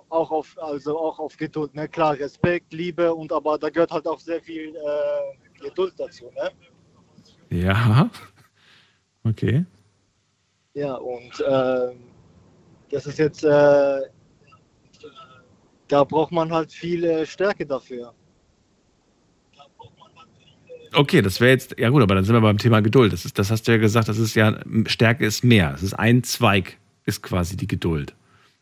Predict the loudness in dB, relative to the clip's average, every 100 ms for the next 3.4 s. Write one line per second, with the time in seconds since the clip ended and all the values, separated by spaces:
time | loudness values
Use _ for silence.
0 | -4 -2 0 2 2 2 2 4 6 6
1 | 2 0 0 0 2 0 0 0 0 0
2 | -2 -8 -6 0 2 2 2 0 -2 0
3 | 4 4 2 -2